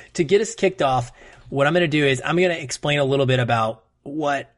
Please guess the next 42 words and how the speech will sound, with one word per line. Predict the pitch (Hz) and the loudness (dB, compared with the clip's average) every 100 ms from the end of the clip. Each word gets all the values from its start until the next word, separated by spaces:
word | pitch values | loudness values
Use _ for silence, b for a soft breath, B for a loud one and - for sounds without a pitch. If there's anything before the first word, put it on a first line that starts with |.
| - | -6
I | 123 127 131 127 123 123 123 | -2 2 2 2 2 0 -4
used | 120 120 123 127 127 127 - | -4 0 0 0 0 -2 -4
as | - 120 110 | -6 -6 -2
my | 120 110 | -2 -2
criteria. | 110 113 101 - 95 87 80 b b | -2 -4 -4 -6 -6 -6 -8 b b
We're | 147 | 0
gonna | 190 | 0
call | - 175 | 0 0
this | 170 147 | 2 0
our | 131 | -2
top | 123 135 123 | -2 -4 -2
five | 139 127 113 101 - _ | -2 0 -2 -6 -16 _
favorite | - - 131 117 113 | -12 -4 -2 -2 -6
film | - 113 104 | -6 -6 -6
scores, | - 90 82 - - _ | -8 -8 -8 -8 -12 _
not | 117 113 131 - | -2 0 0 2
our | 143 139 - - | 0 0 -6 -12
quote | - 151 | -2 0
unquote | 147 160 165 - | 2 0 -2 -10
best, | 107 107 98 123 - - _ | -6 -4 -4 -6 -8 -14 _
not | 117 117 | -4 -2
the | 135 | -2
ones | 131 123 | 0 -2
that | 127 | -2
we | 123 | -2
think | 120 135 123 - | -2 -4 -6 -6
are | 123 120 117 117 113 | -2 0 0 -2 -6
the | 110 113 110 | -10 -8 -6
highest | - - 135 127 - | -4 -2 -2 -2 -6
quality | - 135 127 120 117 117 - _ - | -4 -4 0 0 0 -2 -6 _ -12
that | 113 | -10
has | 104 | -6
ever | 131 131 | -4 -2
been | 131 | -2
created, | 120 117 95 78 85 | -2 -4 -4 -8 -10
but | - | -6
these | 127 | -4
are | 143 | -2
our | 117 | -4
favorites. | - - 104 82 - - - _ - | -8 -10 -8 -8 -12 -14 -16 _ -8
But | 127 | -6
what | 147 160 170 - | -2 0 0 -4